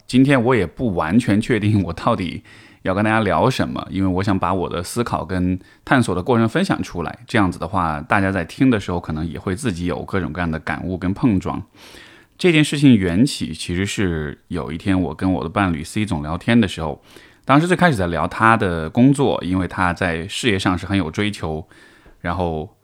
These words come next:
很事业女性的这样的一个人，我们当时就在聊他的这个品质是怎么来的，然后就提到说他小时候父母身边的亲戚朋友就都会去说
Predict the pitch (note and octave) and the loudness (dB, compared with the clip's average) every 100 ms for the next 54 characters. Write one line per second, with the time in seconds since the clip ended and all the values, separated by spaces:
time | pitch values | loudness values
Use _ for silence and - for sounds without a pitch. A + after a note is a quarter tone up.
0 | _ _ _ - F2 E2 - B2 G2 F2+ | _ _ _ -6 -4 -2 2 4 4 2
1 | - B2 G#2+ F#2 G#2+ F#2+ F2 F2 F#2+ E2 | 4 4 4 0 -2 -2 -4 -4 -4 -4
2 | D#2 F2+ _ _ _ _ _ _ - F#2 | -6 -10 _ _ _ _ _ _ -8 -6
3 | E2 G2+ G#2 A2 F2+ E2 F2+ A2+ G2+ G#2 | 0 2 4 4 2 -2 -2 0 0 -2
4 | F#2+ - - E2+ G2+ G2+ F2+ D#2+ A2 F2 | -4 -2 -2 -2 -4 -4 -4 -2 0 0
5 | F2 F#2+ - - - _ - F2 E2+ F2+ | -2 -4 -6 -14 -20 _ -14 -8 -6 -6
6 | - F#2 F#2+ F#2 - F2+ F2 F2+ E2 F#2+ | -6 -2 0 0 0 -2 0 -2 -2 -4
7 | F#2 - - F#2 G2+ E2+ E2+ - _ - | -4 -8 -6 -2 0 -2 -6 -12 _ -10
8 | - A2 E2+ E2+ F2 G#2 G2+ G#2 G2 E2+ | 2 2 2 -2 -6 -2 0 0 0 -2
9 | D#2+ - _ _ - A2 G#2+ F2+ F#2+ G2 | -4 -14 _ _ 0 0 2 -2 -2 0
10 | F#2 D#2 - - F2+ A#2 C3 G#2+ F2 - | 0 -4 -10 -10 -4 0 2 2 2 -4
11 | G#2 - G#2 G2 F#2+ F#2+ | -4 -2 -2 0 0 -2